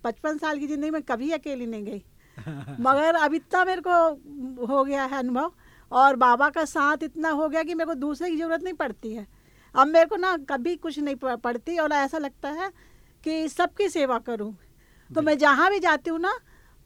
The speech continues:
Speaker 1: तो मेन पॉइंट मेरा मुरली सुनने का रहता है। मैं कहीं बिलासपुर गई, कोरबा गई, और सबको ना, कई लोगों को ना ज्ञान में भी जोड़ चुकी हूँ।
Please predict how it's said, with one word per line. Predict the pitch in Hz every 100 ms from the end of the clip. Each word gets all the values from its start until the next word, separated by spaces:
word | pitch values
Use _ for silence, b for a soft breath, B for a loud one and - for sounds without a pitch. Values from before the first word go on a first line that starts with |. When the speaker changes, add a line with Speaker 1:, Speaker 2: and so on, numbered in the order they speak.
| -
Speaker 1:
तो | 311 349 359 302
मेन | 277 294 320 349
पॉइंट | 381 330 339
मेरा | 339 349
मुरली | 311 294 294 302
सुनने | 302 254
का | 233 226
रहता | 220 208 208
है। | 208 196 b b b b
मैं | 269 311
कहीं | 320
बिलासपुर | 269 294 285 277 330 302
गई, | 302 302 294 294
कोरबा | - 285 285 294 302
गई, | 269 294 294 302 b b b
और | 285
सबको | 285 339 339 370
ना, | 359
कई | 311 311
लोगों | 339 330 330
को | 339 339
ना | 370
ज्ञान | 302 294 269 277
में | 285 277
भी | 285
जोड़ | 240 269 233
चुकी | 220 233 220
हूँ। | 220 202